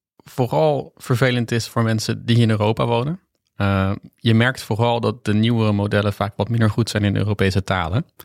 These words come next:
Ehm, vandaag toevallig heb ik wat experimenten gedaan waar we voor het Gemma vier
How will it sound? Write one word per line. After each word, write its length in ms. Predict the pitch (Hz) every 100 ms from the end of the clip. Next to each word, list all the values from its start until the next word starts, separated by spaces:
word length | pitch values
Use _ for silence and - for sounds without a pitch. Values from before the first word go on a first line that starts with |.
| - - - _ -
Ehm, 360 | 90 90 87 87 - _ - - -
vandaag 380 | - 104 98 98
toevallig 440 | - 107 107 107 -
heb 120 | 110
ik 60 |
wat 120 | 107 -
experimenten 600 | 110 - 107 104 104 110
gedaan 360 | 107 104 101
waar 140 | 98 101
we 60 |
voor 140 | 98 104
het 160 | 101 101
Gemma 300 | 107 104 98
vier 340 | 110 117 131